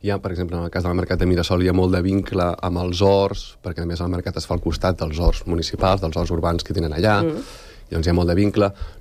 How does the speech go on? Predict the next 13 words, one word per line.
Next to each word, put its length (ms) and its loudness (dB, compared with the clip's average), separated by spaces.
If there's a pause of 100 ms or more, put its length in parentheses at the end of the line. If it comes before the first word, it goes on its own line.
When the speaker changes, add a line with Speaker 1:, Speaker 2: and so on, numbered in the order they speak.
Speaker 1:
Nosaltres 420 2
hi 80 0
aportem, 400 -2
doncs, 300 -8
no 100 -4
sé, 160 0
no? 80 0
Hem 140 2
anat 180 -2
fent, 240 2
eh, 720 0 (140)
tastos 680 0
o, 160 -2